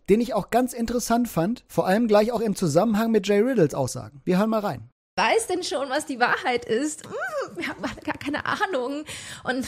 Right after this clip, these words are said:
Speaker 2: lass mal die Mädels das ausfechten. „Äh, du, hör mal,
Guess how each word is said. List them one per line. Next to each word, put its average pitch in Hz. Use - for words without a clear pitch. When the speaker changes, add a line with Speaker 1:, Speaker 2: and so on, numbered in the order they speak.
Speaker 2:
lass -
mal 202
die 175
Mädels 180
das 175
ausfechten. 180
„Äh, 247
du, 262
hör 269
mal, 220